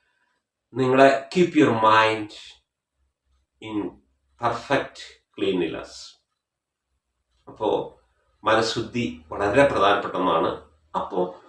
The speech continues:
അതെങ്ങനെയാന്ന് പലർക്കും സംശയമുണ്ട്. നിങ്ങള് വളരെ ദേഷ്യപ്പെട്ടുകൊണ്ട് ഭർത്താവിനോടോ അല്ലെങ്കിൽ വേറെ അയൽവക്കാരോടൊക്കെ ദേഷ്യപ്പെട്ടിട്ട് ഒരു സാധനം നിങ്ങൾ കുക്ക് ചെയ്യുന്ന സമയത്ത്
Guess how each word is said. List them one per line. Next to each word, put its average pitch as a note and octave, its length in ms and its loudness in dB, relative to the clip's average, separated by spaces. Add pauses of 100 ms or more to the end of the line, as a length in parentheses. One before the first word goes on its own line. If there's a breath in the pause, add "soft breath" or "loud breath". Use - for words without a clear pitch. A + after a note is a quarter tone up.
(220)
അതെങ്ങനെയാന്ന് D3 800 6
പലർക്കും C3+ 360 4
സംശയമുണ്ട്. A#2 640 -2
നിങ്ങള് G3+ 400 4 (220 loud breath)
വളരെ D#3+ 180 6
ദേഷ്യപ്പെട്ടുകൊണ്ട് A#2+ 720 4
ഭർത്താവിനോടോ A2 880 4
അല്ലെങ്കിൽ C3+ 220 2
വേറെ C3 220 4
അയൽവക്കാരോടൊക്കെ G#2+ 800 2
ദേഷ്യപ്പെട്ടിട്ട് F#2+ 800 -4 (400)
ഒരു D3+ 120 4
സാധനം A#2+ 640 4 (200)
നിങ്ങൾ A#2 340 2
കുക്ക് A2 240 -8
ചെയ്യുന്ന G2+ 240 0
സമയത്ത് F2+ 540 -2